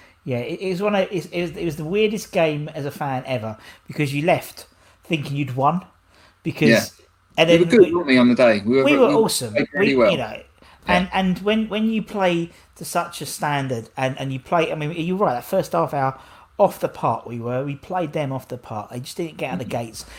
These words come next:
Speaker 1: and I think the biggest, the biggest disappointment for us was thinking about it afterwards was obviously that,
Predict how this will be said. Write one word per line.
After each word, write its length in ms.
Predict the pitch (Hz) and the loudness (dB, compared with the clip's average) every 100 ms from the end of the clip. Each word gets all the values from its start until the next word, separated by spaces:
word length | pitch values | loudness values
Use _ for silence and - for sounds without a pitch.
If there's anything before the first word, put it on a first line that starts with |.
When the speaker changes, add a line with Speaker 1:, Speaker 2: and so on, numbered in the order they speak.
| - - | -20 -6
Speaker 1:
and 100 | 156 | -4
I 40 | |
think 180 | 156 175 | -2 -2
the 80 | 147 | 0
biggest, 460 | 185 185 185 - - | 0 0 -2 -4 -8
the 80 | |
biggest 520 | 165 180 160 151 - _ - _ - | -6 -4 -4 -6 -16 _ -20 _ -10
disappointment 560 | 147 131 147 135 113 | -8 -6 0 0 0
for 140 | - 135 | 2 2
us 260 | 117 - - | 2 -6 -6
was 460 | 123 120 120 - - | -2 -2 -2 -6 -12
thinking 300 | - 208 - | -4 -4 -2
about 200 | 135 135 | 0 0
it 60 | 139 | 2
afterwards 540 | 139 143 - 113 107 127 | 2 0 -4 -12 -10 -8
was 280 | 120 - - - - - _ _ | -8 -8 -18 -20 -20 -20 _ _
obviously 320 | 151 143 147 | -6 -4 -2
that, 280 | 139 147 - | 0 -2 -4